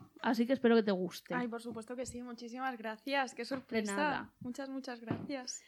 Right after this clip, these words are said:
Speaker 1: ¿Y cuánto nos queda? Avísame cuando queden diez minutos, porfa. ¿Cuánto llevamos?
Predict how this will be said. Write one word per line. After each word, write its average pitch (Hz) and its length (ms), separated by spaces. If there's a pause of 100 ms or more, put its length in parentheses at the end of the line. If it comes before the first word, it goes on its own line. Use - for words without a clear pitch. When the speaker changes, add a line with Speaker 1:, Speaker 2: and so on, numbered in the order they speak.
(180)
Speaker 1:
¿Y 247 840
cuánto 262 280
nos 285 220
queda? 262 380
Avísame 277 460
cuando 247 220
queden 233 200
diez 240 160
minutos, 190 500
porfa. - 440 (220)
¿Cuánto 254 300
llevamos? 233 880